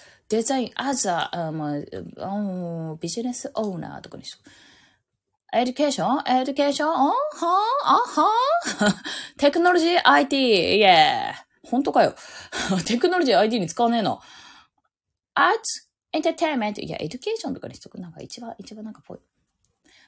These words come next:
What's the size of your company of inter-、あ、just me. <laughs> Only, only me. みたいな。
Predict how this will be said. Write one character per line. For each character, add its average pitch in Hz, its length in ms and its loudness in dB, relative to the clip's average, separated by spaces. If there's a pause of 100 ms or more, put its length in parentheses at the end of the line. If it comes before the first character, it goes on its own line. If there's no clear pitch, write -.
(160)
What's 427 340 -6
the 240 120 -8
size 254 500 -4
of 247 160 -6
your 185 220 -2
company 262 440 -6
of 202 260 -4
inter-、 - 380 -6
あ、 175 220 -10 (260)
just 233 380 4
me. 143 300 2 (440)
<laughs> - 400 -4
Only, 190 380 4
only 175 320 4
me. 139 260 0
み 104 120 -10
た - 120 -8
い 135 60 -12
な。 127 60 -20